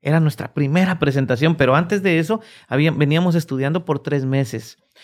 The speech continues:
El grupo, mm, el, fue mucha, fue una gran bendición conocer a Carlos, porque, eh, yo conocí a Carlos, conocí a Melissa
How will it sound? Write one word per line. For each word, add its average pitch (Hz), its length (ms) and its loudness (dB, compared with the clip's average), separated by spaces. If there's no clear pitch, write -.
El 151 140 0
grupo, 175 580 2
mm, - 360 -8
el, 139 220 -2
fue 139 280 -2
mucha, 180 760 0
fue 226 160 -2
una 254 140 -2
gran 208 200 0
bendición 175 500 -2
conocer 131 360 -2
a 110 80 -4
Carlos, 113 400 -8
porque, 113 480 -10
eh, 117 320 -4
yo 127 160 -4
conocí 139 280 -2
a 127 60 -8
Carlos, 143 360 -4
conocí 127 280 -6
a 131 40 -6
Melissa 127 500 -2